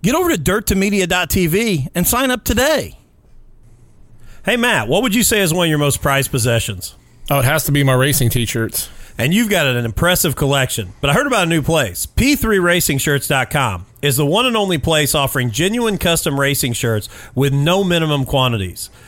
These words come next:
Speaker 1: Their shirts are printed in full color using the latest technology in direct-to-garment printing. They have custom designs for several different car types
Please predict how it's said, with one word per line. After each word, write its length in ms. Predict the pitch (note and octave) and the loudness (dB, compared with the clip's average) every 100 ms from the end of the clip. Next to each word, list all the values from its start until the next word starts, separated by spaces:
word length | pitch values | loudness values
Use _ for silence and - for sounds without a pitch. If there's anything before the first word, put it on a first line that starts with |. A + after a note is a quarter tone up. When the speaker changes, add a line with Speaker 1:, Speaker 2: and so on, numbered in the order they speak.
| - - | -20 -10
Speaker 1:
Their 260 | A#2+ F3 B3+ | -2 0 2
shirts 300 | - E3+ D3 | 0 0 -2
are 40 | |
printed 280 | C3+ D#3+ C#3+ | -2 0 0
in 100 | B2 | 0
full 300 | A#2 F3+ G#3+ | -2 0 0
color 340 | - C#3 B2 A#2+ | 0 0 0 0
using 300 | B2 B2+ B2+ | 0 0 0
the 80 | |
latest 400 | A#2+ C#3+ F#3+ - | 0 0 0 0
technology 680 | F3+ E3 C3 A#2+ A#2+ A#2 A#2 | -2 -2 0 0 0 0 -2
in 80 | A#2 | 0
direct-to-garment 960 | B2 A#2+ D3+ - D#3 C3+ C3 B2+ B2+ | 0 0 0 -2 -4 0 0 0 -2
printing. 380 | - F#3+ A2+ F#2 - - - - - - | -2 -2 -2 -6 -18 -20 -20 -20 -20 -4
They 120 | D#3 | 0
have 160 | D3+ - | 0 0
custom 340 | G#3 A#3 D4 | 0 0 0
designs 500 | B3 F3 D3 B2+ B2 | -2 0 2 2 0
for 120 | - A2+ | -2 -2
several 500 | - - G#3 A#3 F#3+ | 0 2 2 0 0
different 320 | D#3+ D#3+ C3+ | 0 0 -2
car 260 | D#3 D3+ | 0 0
types 420 | C#3 A#2+ G2+ G2+ | 2 0 0 -2